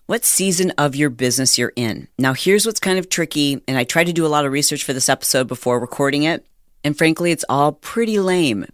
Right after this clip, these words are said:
because everyone talks about these four seasons of a business, and they refer to them as, you know, spring, summer, winter, fall. Well, there's so many other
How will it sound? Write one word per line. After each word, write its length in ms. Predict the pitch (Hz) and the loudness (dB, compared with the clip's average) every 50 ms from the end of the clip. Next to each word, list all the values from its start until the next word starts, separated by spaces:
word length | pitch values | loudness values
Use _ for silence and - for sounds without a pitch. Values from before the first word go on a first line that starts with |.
| _ _ _ | _ _ _
because 520 | - 156 - - 160 151 151 143 135 - - _ _ _ _ _ _ _ _ _ _ _ _ - | -6 -6 -2 0 2 2 2 2 0 -4 -6 _ _ _ _ _ _ _ _ _ _ _ _ 0
everyone 380 | 165 180 196 196 196 190 175 | 2 4 4 4 4 2 2
talks 260 | - 165 147 143 - - | 2 0 0 0 0 -2
about 160 | - 139 - | -2 -2 -2
these 160 | 139 120 - | -2 -4 -4
four 360 | - - 160 151 147 147 147 147 | -2 -2 0 2 2 2 0 -2
seasons 420 | - - 147 143 127 135 131 120 | -2 -2 -2 -2 -2 -2 -2 -4
of 60 | 113 | -4
a 60 | 117 | -6
business, 380 | 107 160 170 160 165 160 143 - - - - - - - - | -4 -4 -2 -2 -2 -2 -2 -4 -6 -10 -14 -14 -14 -6 -2
and 120 | - 147 160 | 0 2 2
they 60 | 139 | 2
refer 300 | 139 151 - - 180 180 | 2 0 0 0 0 2
to 140 | - 165 139 | 2 0 0
them 240 | 143 139 135 135 - | 2 2 2 0 0
as, 400 | - 131 131 123 127 131 127 - - - - - | 0 0 0 2 0 0 -2 -6 -8 -12 -10 -6
you 120 | - 143 | -2 0
know, 80 | 127 120 | 0 0
spring, 500 | - - - - 139 135 135 135 139 139 | 0 -2 -2 0 0 0 2 2 0 0
summer, 560 | - - - - 131 127 123 127 127 127 123 | 0 0 2 2 2 2 2 0 0 0 -2
winter, 340 | 113 113 131 131 - 135 123 | -2 -2 -2 -2 -2 -4 -6
fall. 480 | - - - 170 175 139 98 - - _ - - - - _ | -4 0 0 2 2 2 0 -2 -6 _ -20 -20 -20 -10 _
Well, 80 | - 202 | 0 2
there's 240 | 202 226 214 208 - | 4 4 4 2 0
so 240 | - 208 208 208 202 | -2 -2 0 0 0
many 320 | 202 196 196 196 190 - - - | 0 0 0 -2 -2 -4 -2 0
other 460 | 151 156 160 147 160 160 160 156 147 | 0 2 2 2 2 2 0 0 -4